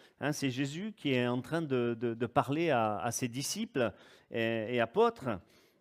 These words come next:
et il va leur dire quelque chose qui va nous intéresser ce matin, hein. Jésus leur dit : « Gardez-vous avec soin du levain des pharisiens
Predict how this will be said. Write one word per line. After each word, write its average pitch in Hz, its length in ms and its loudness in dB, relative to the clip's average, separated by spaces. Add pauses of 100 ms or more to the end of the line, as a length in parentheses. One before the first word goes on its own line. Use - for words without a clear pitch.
(140)
et 131 500 2
il 151 60 4
va 180 140 4
leur 170 120 2
dire 208 220 -2
quelque 151 180 0
chose 214 220 -2
qui 156 120 -4
va 143 120 4
nous 143 180 2
intéresser 135 600 0
ce - 120 -8
matin, 104 360 -6 (240)
hein. 117 200 -4 (800)
Jésus 185 340 4
leur 185 200 4
dit : « 240 440 -2 (360)
Gardez-vous 226 1000 4 (120)
avec 196 320 4
soin 170 500 4 (540)
du 151 240 0
levain 214 360 4
des 180 140 6
pharisiens 185 840 2